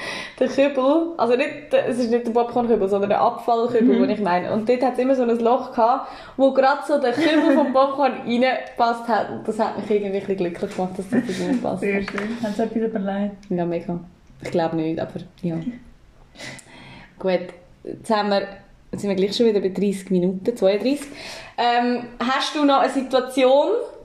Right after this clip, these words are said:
Speaker 1: wo du sagst, jünger werde ich nicht mehr?
Speaker 2: Ähm, ja.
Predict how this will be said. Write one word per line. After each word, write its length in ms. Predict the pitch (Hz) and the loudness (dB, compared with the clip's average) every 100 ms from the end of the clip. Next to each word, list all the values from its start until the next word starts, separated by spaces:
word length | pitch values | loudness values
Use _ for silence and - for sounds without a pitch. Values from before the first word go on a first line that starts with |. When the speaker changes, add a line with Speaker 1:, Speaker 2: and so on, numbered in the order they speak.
| - _ - | -20 _ -8
Speaker 1:
wo 180 | 220 233 | 0 2
du 380 | 233 233 214 - | 2 2 0 -6
sagst, 800 | - 220 208 202 208 208 - - - _ - - - _ _ _ _ _ - | -6 -2 0 0 -2 -4 -10 -16 -20 _ -20 -20 -20 _ _ _ _ _ -8
jünger 240 | 202 202 190 | -2 0 4
werde 280 | 190 190 | 2 2
ich 40 | 190 | 0
nicht 160 | 202 | 0
mehr? 120 | 214 180 - - - - - - - - - - - - | 0 -2 -4 -16 -20 -20 -20 -20 -20 -20 -20 -20 -10 2
Speaker 2:
Ähm, 380 | 247 254 262 - 247 | 4 4 2 0 2
ja. 360 | 233 220 285 | 4 4 4